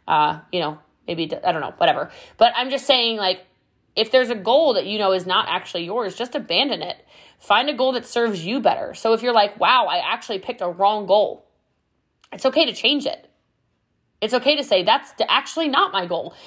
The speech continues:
And it's the second of the month. Like, now's a perfect time to say, "Hold on a second,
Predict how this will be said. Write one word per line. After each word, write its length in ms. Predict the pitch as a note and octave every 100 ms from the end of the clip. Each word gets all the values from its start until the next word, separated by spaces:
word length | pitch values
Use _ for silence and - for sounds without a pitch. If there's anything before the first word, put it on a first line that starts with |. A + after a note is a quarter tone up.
| -
And 100 | B3
it's 140 | F4 -
the 100 | F#4
second 460 | - F#4+ G4 F#4+
of 80 | F4
the 80 | C4+
month. 360 | A#3 D#4 F#3+ F#3+
Like, 160 | F#3+
now's 260 | A3 D4 C#4
a 60 |
perfect 420 | - C#4+ D4 C#4+ -
time 240 | C#4+ C#4
to 60 | A3
say, 420 | G3+ F3+ F3+ F3+ - _ _
"Hold 260 | - E4 G#4
on 140 | G4
a 80 | A3+
second, 420 | - F#3+ G3+ A#3+